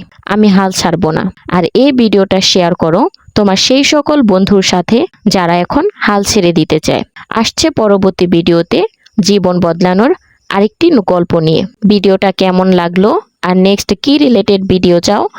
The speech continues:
সেটা অবশ্যই কমেন্টে লিখে যাও। আর হ্যাঁ, ভিডিওটা লাইক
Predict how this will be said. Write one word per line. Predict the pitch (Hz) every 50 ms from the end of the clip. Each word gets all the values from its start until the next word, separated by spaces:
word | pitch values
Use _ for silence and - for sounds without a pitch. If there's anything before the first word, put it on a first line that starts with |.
| - - -
সেটা | - - 202 190 - 180
অবশ্যই | 170 170 175 190 214 208 - 294 311
কমেন্টে | - - 220 196 190 190 190 185 - 180
লিখে | 170 165 165 - - 165 165
যাও। | - 165 - - - _ - -
আর | - - 185 180 175
হ্যাঁ, | 165 185 160 - - - _ _ _ _ _ -
ভিডিওটা | 185 196 - 196 185 180 170 170 165
লাইক | 170 170 170 180 233 285 - - -